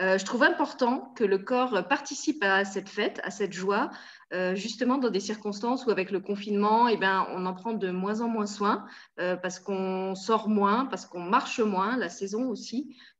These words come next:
euh, ne s'y prête pas beaucoup. Et donc, euh, d'être un peu, euh,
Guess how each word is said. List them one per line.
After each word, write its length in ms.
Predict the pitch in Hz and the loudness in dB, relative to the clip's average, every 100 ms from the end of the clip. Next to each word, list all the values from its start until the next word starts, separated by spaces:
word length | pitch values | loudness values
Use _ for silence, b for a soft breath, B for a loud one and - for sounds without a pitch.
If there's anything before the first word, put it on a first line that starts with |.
| 170 | -8
euh, 160 | 175 | -6
ne 100 | 170 | -6
s'y 160 | 175 - | -8 -10
prête 180 | 190 190 | -10 -4
pas 120 | 226 | -4
beaucoup. 540 | 190 202 233 285 330 | -4 -4 0 4 6
Et 140 | 240 180 | 4 2
donc, 360 | 208 240 247 | 4 2 2
euh, 1400 | 220 185 190 190 185 170 165 180 107 147 - 90 85 - - _ _ _ _ 110 - | 2 2 2 2 2 2 2 0 -2 -8 -12 -14 -16 -16 -20 _ _ _ _ -8 -4
d'être 280 | 202 202 202 | 0 0 0
un 80 | 202 | -4
peu, 340 | 202 240 240 | 0 6 6
euh, 160 | 180 | 6